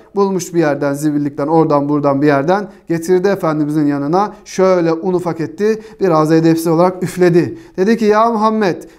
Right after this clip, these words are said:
biz insanoğlu şu hale geldikten sonra mı bir daha eski haline gelip de Allahu Teala Hazretlerinin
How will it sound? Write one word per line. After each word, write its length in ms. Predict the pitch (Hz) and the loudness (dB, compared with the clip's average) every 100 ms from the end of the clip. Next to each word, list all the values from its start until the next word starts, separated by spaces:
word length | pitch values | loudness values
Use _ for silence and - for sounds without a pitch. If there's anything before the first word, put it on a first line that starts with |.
| _ | _
biz 420 | 202 233 175 - - - | 0 0 0 -6 -16 -6
insanoğlu 840 | 190 196 220 220 214 208 180 - - | -4 0 0 2 2 0 -2 -6 -14
şu 240 | - 233 208 | -8 -4 2
hale 260 | 214 220 | 4 4
geldikten 560 | 190 202 208 214 254 277 | 2 0 0 -2 -2 -2
sonra 340 | 269 285 277 | 0 2 2
mı 260 | 247 220 127 - _ | 0 -2 -6 -18 _
bir 200 | 214 233 | -4 0
daha 400 | 202 202 208 156 - - | 0 2 2 0 -8 -8
eski 280 | 185 180 196 | -8 -4 -4
haline 440 | 175 185 180 185 | -2 -2 0 0
gelip 340 | 175 180 226 | 0 -2 -2
de 300 | 226 196 143 - - | 0 0 -2 -12 -6
Allahu 320 | 165 180 185 | -2 0 0
Teala 380 | 185 180 185 202 | 0 0 2 2
Hazretlerinin 840 | 185 180 185 190 185 202 214 135 | 0 0 -2 0 0 2 0 -4